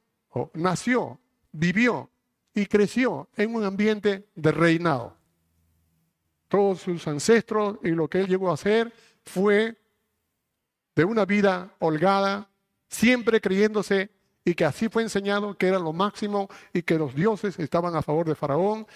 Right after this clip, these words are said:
y enseñaron a todos los pueblos que así es, y todo el imperio creían que él era un dios. Por eso que así nomás no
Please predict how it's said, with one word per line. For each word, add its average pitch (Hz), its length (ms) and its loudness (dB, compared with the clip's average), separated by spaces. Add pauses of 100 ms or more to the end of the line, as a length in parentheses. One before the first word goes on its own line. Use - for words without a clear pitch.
(200)
y 190 120 4
enseñaron 196 540 0
a 196 40 -2
todos 226 240 -2
los 185 140 -4
pueblos 208 480 -2
que 165 100 -4
así 165 320 0
es, 170 220 2 (240)
y 160 120 2
todo 233 260 -2
el 214 80 -2
imperio 185 480 2
creían 196 460 0
que 170 280 2
él 196 160 0
era 170 360 0
un 156 140 -2
dios. 147 380 -4 (840)
Por 165 120 2
eso 190 200 0
que 165 160 0
así 156 340 -2
nomás 180 300 -2 (240)
no 170 560 -2